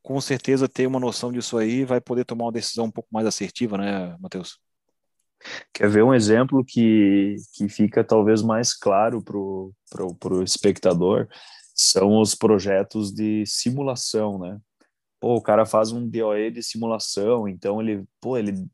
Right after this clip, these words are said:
Speaker 2: ele simula, bota até ponto central, assim, no negócio, faz uma superfície de resposta, um negócio fantástico. Chega-se a várias conclusões,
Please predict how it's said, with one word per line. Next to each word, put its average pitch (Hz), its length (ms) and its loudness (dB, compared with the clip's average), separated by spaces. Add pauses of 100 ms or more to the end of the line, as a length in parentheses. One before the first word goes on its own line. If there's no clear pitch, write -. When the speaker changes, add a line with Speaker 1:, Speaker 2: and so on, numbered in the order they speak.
Speaker 2:
ele 101 200 2
simula, 107 760 2
bota 101 400 -2
até 120 320 -8
ponto 165 340 -4
central, 117 680 0
assim, 95 240 -10
no 92 100 -10
negócio, 87 440 0
faz 123 180 0
uma 151 120 -2
superfície 143 680 0
de 143 80 2
resposta, 127 600 0
um - 40 -4
negócio 113 380 -4
fantástico. 120 840 -6 (760)
Chega-se 113 760 -2
a 113 260 2
várias 107 600 -6
conclusões, 110 1300 -2